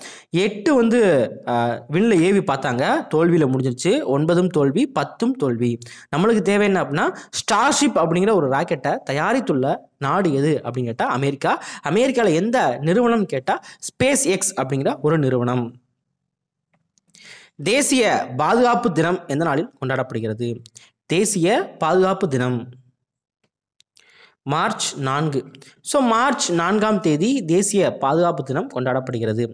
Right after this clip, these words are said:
அதாவது, நேஷனல் சேஃப்டி டே அப்படின்னு சொல்லலாம். இந்த ஆண்டுக்கான தீம் என்ன அப்படின்னா, ஷடக்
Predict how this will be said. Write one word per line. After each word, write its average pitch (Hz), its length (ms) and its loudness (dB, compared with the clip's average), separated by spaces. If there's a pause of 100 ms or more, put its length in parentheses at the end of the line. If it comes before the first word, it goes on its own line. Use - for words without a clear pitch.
அதாவது, 143 400 0 (200)
நேஷனல் 233 560 -2 (160)
சேஃப்டி 214 520 -2
டே 131 460 -2
அப்படின்னு 120 260 -4
சொல்லலாம். 117 300 -4 (260)
இந்த 220 220 0
ஆண்டுக்கான 214 600 0
தீம் 214 220 2
என்ன 151 260 0
அப்படின்னா, 131 320 -4 (520)
ஷடக் 233 560 -4